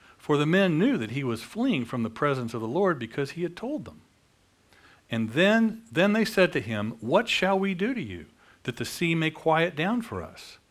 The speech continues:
For the sea grew more and more tempestuous. He said to them, 'Pick me up and hurl me into the sea.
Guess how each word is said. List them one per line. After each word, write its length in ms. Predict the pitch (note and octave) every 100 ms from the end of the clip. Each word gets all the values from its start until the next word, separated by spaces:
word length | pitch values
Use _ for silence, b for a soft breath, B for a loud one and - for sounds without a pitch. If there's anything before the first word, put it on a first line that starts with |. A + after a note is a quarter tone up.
| _ b b b b
For 160 | - C3+
the 80 | B2
sea 240 | - F#3+
grew 280 | D3 C3+ B2
more 380 | B2+ D#3+ E3+ F3
and 180 | B2
more 200 | B2+ D3
tempestuous. 840 | D3 - C#3 D#3 - G2+ E2+ - - - _ _ b b b
He 160 | -
said 300 | D#3+ - B3+ G#3+
to 80 |
them, 360 | D#3+ B2+ B2 - -
'Pick 240 | A#3 -
me 180 | A#3+ G#3+
up 240 | C#3+ D#3
and 140 | A2 G#2
hurl 280 | - F#3+ G3
me 240 | G3 C4+
into 160 | A2 F#2
the 140 | F#2+
sea. 380 | - - E2